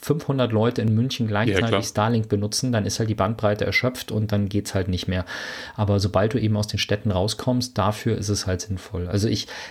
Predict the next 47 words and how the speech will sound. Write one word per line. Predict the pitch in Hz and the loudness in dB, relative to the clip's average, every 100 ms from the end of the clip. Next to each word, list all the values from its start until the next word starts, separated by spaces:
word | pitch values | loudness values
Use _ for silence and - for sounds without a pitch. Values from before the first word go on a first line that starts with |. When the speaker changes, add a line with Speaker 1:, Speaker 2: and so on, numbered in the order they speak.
| - | -8
Speaker 1:
ich | 95 | -2
werde | 110 113 | 0 2
jetzt | 110 107 - | 2 2 0
nicht | 123 - | -2 -2
hier | - 113 | -2 -2
zu | - 95 | 0 0
Hause | 107 110 | 2 2
bei | 104 | 2
mir | 101 110 113 | 2 2 2
meinen | 104 101 | 2 2
D-S-L-Anschluss | 101 - 101 110 110 110 104 | 0 0 -2 0 0 -2 -2
oder | 98 | -2
meinen | 95 95 | -2 0
Kabel-Deutschland-Anschluss | 98 104 95 95 110 104 101 - 104 - | 0 2 0 0 -2 -2 -2 -2 -4 -2
kündigen | 110 110 120 113 113 | 0 2 4 2 2
und | 104 92 | 0 0
dafür | 101 104 104 | 0 0 0
dann | 101 98 | 0 0
mir | 95 | 0
das | 92 | 0
Starlink | - 92 98 95 | 0 0 0 -2
hinstellen, | 95 98 98 98 | -2 0 0 0
damit | 98 92 104 | 0 -2 -2
ich's | - | -4
dann | 95 | -2
noch | 90 | 0
mitnehmen | 95 - 101 101 | -2 0 0 -2
kann. | 95 101 98 98 _ _ | -2 -2 -2 -4 _ _
Das | 98 95 | -2 0
nicht. | 101 120 - - _ - - | 2 2 0 -10 _ -20 -10
Aber | 104 98 98 98 - _ - | -2 0 0 -2 -8 _ -6
schauen | - 143 | 2 4
wir | 143 | 4
mal, | 117 | 4
was | 107 | 2
die | 110 | 0
Speaker 2:
Wie | 104 | 0
lange | 104 | 2
Speaker 1:
Zukunft | 101 110 | 2 0
Speaker 2:
ist | 143 | 2
denn | 107 | 2
die | |
Speaker 1:
bringt. | 101 | 4
Speaker 2:
Laufzeit | - - - - | 2 0 -2 -2
von | 120 | -2
diesen | 101 98 | -2 -4
Verträgen? | 104 - 92 85 87 | -6 -8 -6 -8 -8